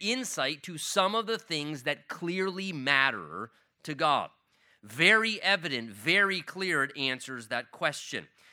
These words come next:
Now again, remember the backdrop as we're looking at these things together. We know there's a purposeful reason that the Holy Spirit directed Paul to write this particular letter in the New Testament, First Timothy.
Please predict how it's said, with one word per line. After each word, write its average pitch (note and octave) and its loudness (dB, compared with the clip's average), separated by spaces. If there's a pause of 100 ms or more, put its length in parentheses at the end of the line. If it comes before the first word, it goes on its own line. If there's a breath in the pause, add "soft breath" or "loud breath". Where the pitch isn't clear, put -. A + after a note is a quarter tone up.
(140 soft breath)
Now E3+ 2
again, F#3+ 0
remember A3+ -2
the A#3+ 0
backdrop E3+ 4
as B2+ -12
we're D3 -8
looking G3 -4
at D#3+ -10
these D3+ -8
things C#3+ -8
together. B2 -6 (480 loud breath)
We F3+ -6
know A#3 4
there's G#3 2
a D3+ 0
purposeful A#3 -2
reason F3+ -2
that D3+ -4
the D3 -8
Holy G3 -10
Spirit E3 -6
directed C#3 -4
Paul D#3+ -4
to C#3+ -10
write B2 -6
this E3+ -4
particular D#3 -8
letter C3+ 0
in E3 -8
the E3+ -8
New D3+ -8
Testament, C3 -6
First C3+ -10
Timothy. B2 -8